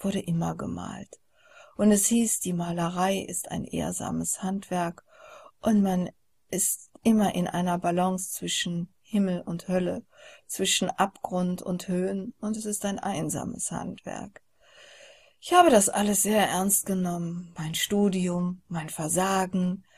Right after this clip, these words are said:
meine ersten Erfolge und meine zweiten Niederlagen. Und es ging immer so weiter in diesem Leben aus Kunst und Abenteuer,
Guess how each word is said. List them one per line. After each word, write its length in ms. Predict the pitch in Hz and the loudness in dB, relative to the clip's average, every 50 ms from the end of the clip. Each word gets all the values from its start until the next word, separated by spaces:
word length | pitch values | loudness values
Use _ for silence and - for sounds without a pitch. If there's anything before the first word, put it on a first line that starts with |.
| - - - - - - _ _ | -20 -20 -20 -20 -20 -20 _ _
meine 480 | - 175 170 170 170 170 175 175 - - | -2 0 2 2 2 2 0 -2 0 0
ersten 440 | 170 185 190 190 - - - 165 | 0 0 2 0 0 -2 -2 -2
Erfolge 1040 | 165 - 165 170 - - - 180 175 180 180 185 180 175 175 180 180 180 175 175 175 - | -2 -2 -2 -4 -6 -6 -4 0 2 2 4 4 2 2 0 0 0 0 0 -2 -4 -4
und 200 | - 175 151 156 | -4 -4 -4 -4
meine 260 | 156 160 156 147 151 | -4 -4 -6 -6 -2
zweiten 640 | - - - 175 185 190 190 190 - - 180 175 170 | -2 0 0 2 2 0 0 -2 -4 -2 0 0 2
Niederlagen. 960 | 170 175 180 - 175 185 190 185 - - - 196 - 202 - 185 180 226 208 _ - - - - - - - _ _ | 2 2 2 2 2 2 2 2 0 0 -2 -2 -4 -4 -6 -4 -4 -4 -6 _ -14 -20 -20 -20 -20 -20 -20 _ _
Und 240 | - - 262 294 285 | 0 4 6 6 6
es 180 | - 262 - - | 4 2 -2 0
ging 200 | - 285 277 269 | 2 0 0 2
immer 340 | - 311 330 381 415 370 | 2 2 2 4 4 2
so 240 | 330 320 254 233 196 | 4 4 4 2 2
weiter 460 | 185 185 208 240 269 277 - 254 226 | 4 4 4 4 4 4 2 0 0
in 160 | - 208 202 196 | 0 0 0 0
diesem 320 | 202 196 190 190 190 185 | 0 0 -2 -2 0 0
Leben 360 | 185 196 202 214 202 190 180 | 0 2 2 2 0 0 -2
aus 300 | - - 185 175 - - | -2 -2 -4 -4 -6 -6
Kunst 480 | - - 247 254 262 269 262 - - - | 0 4 6 6 6 6 6 4 0 -2
und 160 | - 170 - - | -4 -4 -2 0
Abenteuer, 920 | - 202 214 233 240 220 208 202 - - 196 190 190 190 190 190 - - | 2 4 4 4 6 4 2 2 0 -2 0 0 2 2 0 0 -2 -4